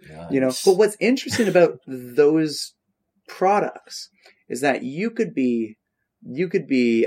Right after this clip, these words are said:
Speaker 1: um, you know, so let's say, like, um, binary male has this receptacle.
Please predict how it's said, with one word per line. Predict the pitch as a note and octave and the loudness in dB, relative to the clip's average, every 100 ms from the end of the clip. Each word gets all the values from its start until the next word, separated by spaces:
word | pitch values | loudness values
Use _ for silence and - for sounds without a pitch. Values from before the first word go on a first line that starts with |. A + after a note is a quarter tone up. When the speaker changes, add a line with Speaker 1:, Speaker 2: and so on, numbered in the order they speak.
| - | -2
Speaker 1:
um, | G#2+ A2 A2 G#2+ G#2 G#2 G2+ F#2+ G2 - _ _ _ _ _ _ _ _ - | -4 -4 -4 -6 -6 -8 -10 -12 -14 -16 _ _ _ _ _ _ _ _ 0
you | C#3 | 2
know, | B2+ | 2
so | - | 0
let's | C#3+ C#3 | 0 4
say, | C3 | 2
like, | A#2 A2+ - | 2 -4 -6
um, | A#2 A2 | -6 -2
binary | B2 B2+ C3+ C3 | -2 0 0 0
male | A#2 G#2 G2+ G2+ _ _ _ _ _ _ _ _ - | 0 -2 -8 -12 _ _ _ _ _ _ _ _ -14
has | - C3+ C3 A#2+ | -4 0 0 0
this | B2 - | -4 -4
receptacle. | A2 A#2+ - - G#2+ - | -8 -8 -8 -10 -10 -14